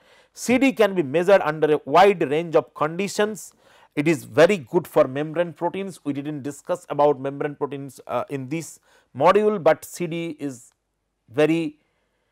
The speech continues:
differently applied, and as membrane proteins are difficult to study. So, this is one of the very interesting part of C D. C D can be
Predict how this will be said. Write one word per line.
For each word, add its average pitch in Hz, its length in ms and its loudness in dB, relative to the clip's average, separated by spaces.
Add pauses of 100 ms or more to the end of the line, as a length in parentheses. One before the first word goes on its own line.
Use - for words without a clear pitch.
(960)
differently 202 680 0
applied, 165 640 6
and 143 220 -4 (120)
as 135 260 2
membrane 147 420 -6
proteins 139 340 -8
are 135 60 0
difficult 123 480 -4
to 135 60 -12
study. 170 380 -4
So, 147 180 -4
this 120 240 -6
is 131 240 -6 (300)
one 160 240 4
of 139 260 -2
the 147 80 0
very 143 260 -2
interesting 131 580 -12
part 123 280 0
of - 140 -2
C - 160 -8
D. 165 260 -2 (1300)
C - 240 0
D 254 120 2
can 190 300 4
be 196 240 -4